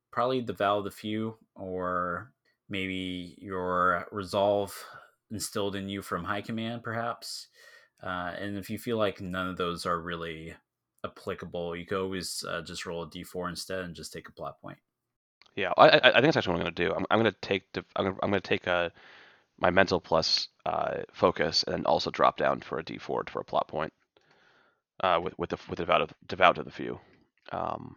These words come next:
Speaker 2: so let's do that. So D, D eight, D ten, D four. Well, we got some good dice to buy here because I've got a total of six with two different ones I rolled.
Speaker 1: Wow. Okay. So I rolled fourteen, and you say you rolled two ones?
Speaker 2: I rolled a,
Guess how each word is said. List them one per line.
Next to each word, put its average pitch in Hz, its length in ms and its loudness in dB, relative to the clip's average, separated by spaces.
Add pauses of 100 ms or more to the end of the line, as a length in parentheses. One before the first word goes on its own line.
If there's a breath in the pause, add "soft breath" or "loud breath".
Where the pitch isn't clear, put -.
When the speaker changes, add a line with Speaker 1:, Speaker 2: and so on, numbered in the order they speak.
(140)
Speaker 2:
so - 100 -6
let's - 120 -8
do 80 100 -8
that. - 160 -8
So - 80 -8
D, - 180 -8 (140)
D 98 220 -4
eight, 85 120 0
D - 120 -10
ten, 80 200 -4
D 82 140 -12
four. - 420 -14 (680)
Well, 92 240 10
we 85 80 4
got 92 140 6
some 87 100 -2
good 95 160 2
dice 92 240 8
to - 80 -4
buy 82 220 4
here 87 160 2
because 87 180 -2
I've 82 80 4
got 90 160 4 (240)
a - 60 2
total 120 400 4
of 113 80 2
six - 380 -2
with - 200 -10
two 196 380 0
different - 300 -6
ones 78 320 -4
I 65 80 0
rolled. 71 320 -4 (640 loud breath)
Speaker 1:
Wow. 101 400 6
Okay. 101 260 4
So 113 440 6
I 131 200 8
rolled 175 320 6
fourteen, 101 880 -2 (260)
and 123 100 2
you 135 120 6
say 156 180 8
you 127 100 6
rolled 117 260 6
two 123 240 -2
ones? 107 680 -4
Speaker 2:
I 98 80 -2
rolled 90 320 2
a, 90 120 -4